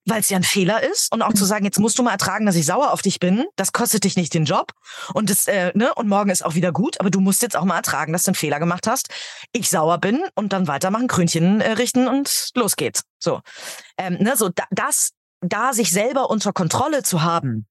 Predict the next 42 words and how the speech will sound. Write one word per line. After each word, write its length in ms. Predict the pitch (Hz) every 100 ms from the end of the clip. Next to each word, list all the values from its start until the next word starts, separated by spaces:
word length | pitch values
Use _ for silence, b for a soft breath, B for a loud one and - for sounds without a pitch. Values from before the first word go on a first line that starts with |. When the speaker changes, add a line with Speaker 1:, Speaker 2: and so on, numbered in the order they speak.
| _ B B
Speaker 1:
das 160 | 180 -
Gegenüber 560 | 214 208 190 254 240
noch 160 | 208 196
zu 160 | - 175
sehen 460 | 208 277 180 135 B B B
und 140 | 190
die 80 | 190
eigene 260 | 233 269 240
Emotion, 520 | 202 185 214 254 220
die 80 | 175
ja, 140 | 165
natürlich 440 | 107 - - 254 -
bin 100 | 175
ich 100 | -
manchmal 400 | 175 202 208 190 - -
einfach 180 | 214 214
stinksauer, 920 | - - 262 311 330 233 294 277 120 -
ja. 220 | 156 208
Speaker 2:
Mhm. 300 | 202 185 175 - _
Speaker 1:
So, 220 | - 202
äh, 80 | -
das 100 | 180
ist 80 | 185
ja 60 | 240
vollkommen 320 | 277 320 269
klar, 220 | - 311
aber 100 | 302
die 80 | 220
meinen 200 | 233 320
das 120 | 277
ja 80 | -
alle 140 | 247
nicht 140 | 240 -
böse. 200 | 277 247
Es 100 | 202
macht 140 | 226 220
ja 60 |
keiner, 300 | 226 240 233 -
äh, 240 | 175 151
einen 100 | 202
Fehler, 320 | - 247 247
weil 180 | 202